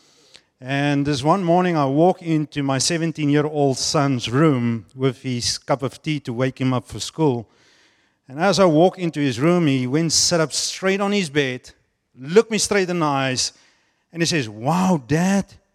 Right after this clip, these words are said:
you one of us." I stand there with my, I say,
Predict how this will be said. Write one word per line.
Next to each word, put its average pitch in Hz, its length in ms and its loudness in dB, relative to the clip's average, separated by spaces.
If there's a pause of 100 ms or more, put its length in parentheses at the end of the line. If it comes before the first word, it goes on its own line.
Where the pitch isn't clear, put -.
(120)
you 170 240 2
one 185 240 2
of 151 160 0
us." 185 540 2 (2250)
I 214 140 0
stand 254 420 0
there 254 80 2
with 240 120 2
my, 226 220 -2
I 196 120 0
say, 285 180 -4